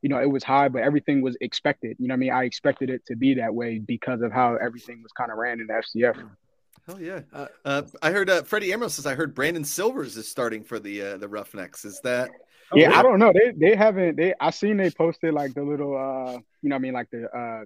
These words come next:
Speaker 1: the, the depth chart and everything too. But, um, I mean, shoot, they, they haven't really said anything to us about anything just 'cause, you know, we're, we've all been kinda getting, I wanna say, about the same amount of reps and stuff, and it all kinda rotates every day. So,
Speaker 4: Is
Speaker 1: um,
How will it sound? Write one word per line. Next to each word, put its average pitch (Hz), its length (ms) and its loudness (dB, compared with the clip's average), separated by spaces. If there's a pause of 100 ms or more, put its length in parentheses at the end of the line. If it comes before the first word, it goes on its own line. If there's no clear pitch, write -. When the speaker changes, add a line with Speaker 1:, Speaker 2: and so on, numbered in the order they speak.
(120)
Speaker 1:
the, 107 260 -14
the 117 80 -12
depth 139 260 0
chart 123 280 -6
and 120 100 -6
everything 123 460 -8
too. 143 160 -2
But, 120 200 -8 (440)
um, 117 380 -2
I 120 60 -4
mean, 120 160 -4
shoot, 131 280 -2
they, 131 160 4
they 123 220 0
haven't 131 320 2
really 131 400 0 (160)
said 131 240 -4
anything 131 640 -4
to 120 100 -6
us 127 220 -6
about 123 280 -6
anything 127 380 -6
just 120 160 -10
'cause, 117 240 -6 (340)
you 135 100 -12
know, 127 140 -8
we're, 147 240 6
we've 143 260 6
all 139 220 6
been 127 160 -4
kinda 123 280 -6
getting, 120 520 -4 (420)
I 117 60 -6
wanna 120 160 -6
say, 123 200 -4
about 120 220 -4
the 117 60 -12
same 127 240 -6
amount 120 240 -4
of 110 80 -8
reps 120 280 -6
and 120 100 -8
stuff, 120 240 -6
and 113 120 -6
it 120 80 -2
all 120 160 0
kinda 127 240 0
rotates 120 460 -4
every 113 220 -8
day. 117 240 -6
So, 190 320 -2
Speaker 4:
Is 175 120 -2 (260)
Speaker 1:
um, 113 360 2